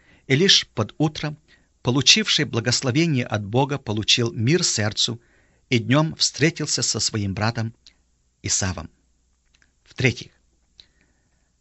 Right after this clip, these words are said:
последствия этой болезни. Страх пред людьми либо заставит человека приблизиться к Богу, либо совсем уйти от Бога. Священник Ездра,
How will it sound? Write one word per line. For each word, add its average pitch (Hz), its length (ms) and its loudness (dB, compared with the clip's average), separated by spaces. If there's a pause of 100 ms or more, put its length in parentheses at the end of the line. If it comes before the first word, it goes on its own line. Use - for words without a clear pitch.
(160)
последствия 143 800 2
этой 104 220 -4
болезни. 95 540 -4 (1600)
Страх - 520 -2 (120)
пред 113 240 2
людьми 117 460 0 (760)
либо 139 260 2
заставит 135 520 2
человека 127 480 0
приблизиться 113 720 -2
к 95 40 -6
Богу, 107 420 -6 (720)
либо 151 240 4
совсем 156 680 2 (100)
уйти 117 420 0
от 113 160 -2
Бога. 98 300 -4 (1000)
Священник - 760 4
Ездра, 104 560 0